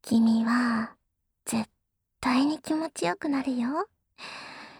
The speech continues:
君自身の手でオナニーして。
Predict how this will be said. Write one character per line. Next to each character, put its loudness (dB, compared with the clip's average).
君 4
自 0
身 2
の 0
手 -2
で -4
オ 0
ナ 0
ニ -4
ー -6
し -14
て。 -20